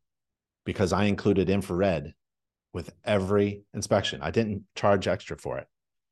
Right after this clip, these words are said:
Well, actually, I did. It wasn't a separate charge. I just increased my fee 'cause I was providing valuable information. So when you provide valuable information,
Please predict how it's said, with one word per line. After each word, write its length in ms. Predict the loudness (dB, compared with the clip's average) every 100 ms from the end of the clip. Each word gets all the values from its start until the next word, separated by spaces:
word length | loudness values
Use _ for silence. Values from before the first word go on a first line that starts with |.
| _
Well, 120 | -4 -2
actually, 320 | -2 -4 -6
I 40 |
did. 320 | 0 0 0
It 80 | -8 _ _
wasn't 280 | -2 0 0
a 40 | -2
separate 340 | -2 -2 -4
charge. 420 | -6 -8 -8 -16 _ _ _ -4
I 60 |
just 180 | -2 0
increased 380 | 0 0 -2 -2
my 120 | -6
fee 320 | -6 -8 -10 _ _ _ _
'cause 220 | -6 -6 -8 -20 _
I 100 | 2
was 140 | 4 4
providing 520 | 2 2 2 0 0
valuable 600 | 0 0 0 0 -2 -4
information. 640 | -6 -4 -2 -4 -8 -14 -18 _ _ _ _ _ _ _
So 160 | -8 -4
when 160 | 0
you 100 | -2
provide 420 | -2 -2 2 2 4
valuable 440 | 2 2 -2 -4
information, 640 | -8 -6 -4 -4 -6 -12